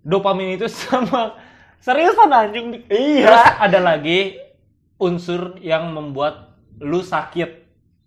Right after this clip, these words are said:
Speaker 2: Hmm.
Speaker 1: Namanya, pokoknya dalam otak ada.
Speaker 2: Hmm.
Speaker 1: Otak sebelah mana gua nggak tahu.
Speaker 2: Hmm.
Speaker 1: Tapi nama ilmiahnya juga gua nggak tahu.
Speaker 2: Hmm.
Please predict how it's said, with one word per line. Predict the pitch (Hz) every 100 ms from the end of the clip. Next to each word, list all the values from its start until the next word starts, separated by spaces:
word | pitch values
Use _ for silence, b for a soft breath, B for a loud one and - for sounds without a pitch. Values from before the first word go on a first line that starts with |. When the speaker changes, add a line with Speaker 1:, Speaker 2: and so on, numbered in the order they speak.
| _ -
Speaker 2:
Hmm. | 135
Speaker 1:
Namanya, | 156 147 135 139 165 170 170 165 _ _ _ _ _
pokoknya | - 135 135 131
dalam | 147 135 135
otak | 127 151 147
ada. | 131 120 113 _
Speaker 2:
Hmm. | - 127
Speaker 1:
Otak | 131 131 120
sebelah | 139 131
mana | 131 127 135
gua | 127 139
nggak | 131
tahu. | 120 117 117
Speaker 2:
Hmm. | 151 135 139 135
Speaker 1:
Tapi | 127 131
nama | 151 143
ilmiahnya | 139 139 123 127 139
juga | 135 127
gua | 120 131
nggak | 131
tahu. | - 110 135
Speaker 2:
Hmm. | 143 135 135